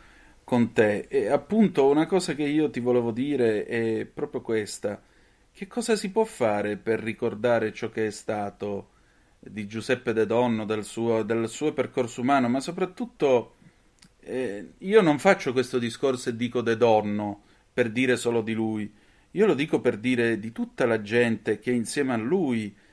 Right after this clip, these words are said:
ha lavorato, ha gioito, ha sofferto, ha pianto, quella gente che in fondo oggi, eh, vive tutto questo, vive tutto questo ogni giorno e probabilmente...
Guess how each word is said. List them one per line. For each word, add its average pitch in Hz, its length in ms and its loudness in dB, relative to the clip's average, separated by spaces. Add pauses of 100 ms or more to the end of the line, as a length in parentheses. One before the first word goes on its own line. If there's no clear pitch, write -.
(140)
ha 113 80 0
lavorato, 113 600 2
ha 98 40 -4
gioito, 107 520 -4
ha 95 40 -2
sofferto, 107 720 -4
ha 101 60 -6
pianto, 107 720 -4 (340)
quella 165 220 4
gente 175 340 6
che 131 80 2
in 120 100 2
fondo 143 380 4
oggi, 117 720 4 (340)
eh, - 540 -14 (220)
vive 165 360 2
tutto 135 320 -2
questo, 139 600 0
vive 175 300 -2
tutto 131 300 -6
questo 123 840 -2
ogni 147 300 0
giorno 151 440 2
e 117 60 -4
probabilmente... 123 1300 -4